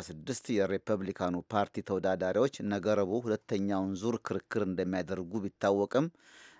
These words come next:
በ ሲ ቢ ኤስ ኒውዮርክ ታይምስ የህዝብ አስተያየት መስጫ መሰረት ዶናልድ ትራምፕ በሃያ ሰባት ከመቶ፣ ካርሰን ደግሞ በሃያ ሦስት ከመቶ በቅደም ተከተል እየመሩ መሆናቸው ታውቋል።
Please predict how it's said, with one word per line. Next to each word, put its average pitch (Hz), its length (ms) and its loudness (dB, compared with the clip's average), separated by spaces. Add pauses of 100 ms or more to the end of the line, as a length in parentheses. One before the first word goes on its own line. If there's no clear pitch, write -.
(120)
በ 69 120 -6
ሲ - 200 -4
ቢ 95 120 -2
ኤስ 120 200 2
ኒውዮርክ 110 380 2
ታይምስ 98 380 4
የህዝብ 107 420 0
አስተያየት - 500 -2
መስጫ 87 420 -4
መሰረት 107 400 2 (180)
ዶናልድ 110 400 0
ትራምፕ 127 360 2 (100)
በሃያ 90 320 0
ሰባት 110 340 2 (100)
ከመቶ፣ 87 360 -4 (540)
ካርሰን 78 480 -2
ደግሞ 90 300 -2 (140)
በሃያ 90 300 -2
ሦስት - 260 -10
ከመቶ 90 320 -2 (140)
በቅደም 82 420 -4
ተከተል - 440 -4 (120)
እየመሩ 107 520 2
መሆናቸው 73 540 -4
ታውቋል። 85 440 2